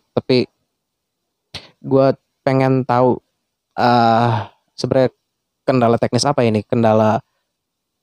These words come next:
mm, ininya kah apa? Koneksinya, kendala, ah, aplikasinya, atau kendala device gua, atau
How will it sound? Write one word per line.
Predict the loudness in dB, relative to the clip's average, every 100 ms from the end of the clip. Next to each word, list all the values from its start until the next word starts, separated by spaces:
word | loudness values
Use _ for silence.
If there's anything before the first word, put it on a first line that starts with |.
| -6
mm, | -2 2 2 2 2 0 -2 -6 _ _ _ _ _ -2
ininya | 0 2 0 0
kah | 0 0
apa? | 0 -2 -6 _ _ -4
Koneksinya, | -2 -2 0 0 2 0
kendala, | -2 0 2 2 2 0 -2 -8 -18
ah, | -10 -8 -4 -2 -2 -2 0 -2
aplikasinya, | 0 0 0 0 0 0 2 2
atau | 4 2 0 _ _ _ _ _ _ _
kendala | -6 -2 2 2 2
device | 0 -2 -2 -2 -2
gua, | 0 2 2
atau | 2 0 0